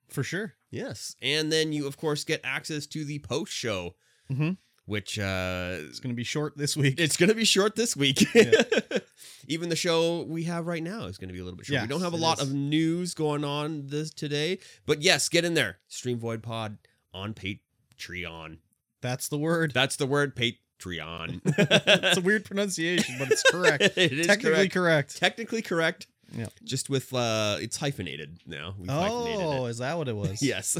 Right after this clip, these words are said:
Speaker 1: Very good.
Speaker 2: <laughs> So I'll ask you, Curbstone.
Speaker 1: Yes.
Speaker 2: How was your week?
Speaker 1: My week was, uh, fine. I, uh, I worked a little bit.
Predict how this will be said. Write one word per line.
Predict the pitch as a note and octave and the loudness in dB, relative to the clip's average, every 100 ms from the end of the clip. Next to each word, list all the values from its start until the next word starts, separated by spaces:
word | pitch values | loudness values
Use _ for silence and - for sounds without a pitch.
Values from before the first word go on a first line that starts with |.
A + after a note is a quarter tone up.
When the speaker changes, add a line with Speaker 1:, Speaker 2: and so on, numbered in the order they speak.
| - - D3 | -6 -8 -6
Speaker 1:
Very | - C3 A3 G#2+ | -6 -4 -4 -2
good. | F#2+ G2 C#3+ _ | -2 -4 -8 _
Speaker 2:
<laughs> | - _ | -20 _
So | C#3+ | -6
I'll | C#3+ | -2
ask | F3 - G#3+ | -2 -2 0
you, | C#4 C3+ - _ _ _ _ | 2 0 -4 _ _ _ _
Curbstone. | D2 - - | -18 -18 -8
Speaker 1:
Yes. | B2 A2+ - - - | -2 -2 -2 -8 -18
Speaker 2:
How | - G2+ | -12 -10
was | G#2+ | -8
your | B2+ | -10
week? | E2+ - _ _ _ _ _ - | -10 -14 _ _ _ _ _ -6
Speaker 1:
My | C3 | -2
week | D3 F3 E3+ | 0 0 0
was, | D#3+ D3 | 0 2
uh, | D3+ | 0
fine. | D3 C#3+ F3+ C#3+ | 0 -4 -4 -4
I, | A2+ A2+ A2+ | -4 -4 -4
uh, | G#2 G#2 G#2+ - _ _ _ _ _ _ _ _ _ _ | -4 -4 -8 -10 _ _ _ _ _ _ _ _ _ _
I | A#2 | -14
worked | A#2 B2+ B2+ | -12 -10 -6
a | |
little | A#2+ B2+ | -4 -2
bit. | C3+ D#3+ - | -2 -4 -6